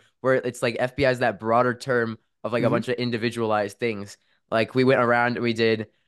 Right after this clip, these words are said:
Speaker 1: um, we got, like, a demonstration from their, like, bomb squad, which was really cool. We went and, um,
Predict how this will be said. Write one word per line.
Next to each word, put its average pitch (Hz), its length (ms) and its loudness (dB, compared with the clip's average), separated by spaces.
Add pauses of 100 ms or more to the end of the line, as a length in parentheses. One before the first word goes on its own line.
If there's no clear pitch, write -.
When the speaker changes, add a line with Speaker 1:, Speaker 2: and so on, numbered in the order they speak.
(360)
Speaker 1:
um, 104 400 -2
we 120 80 -2
got, 123 240 2
like, 117 100 0
a 117 60 -4
demonstration 120 580 0
from 117 180 -8
their, 107 220 2
like, 98 380 -2
bomb 135 280 4
squad, 139 540 2 (280)
which 120 180 -6
was 120 120 -4
really 120 200 0
cool. 117 440 -2 (300)
We 123 160 2
went 120 260 2
and, 113 380 -2 (320)
um, 104 480 0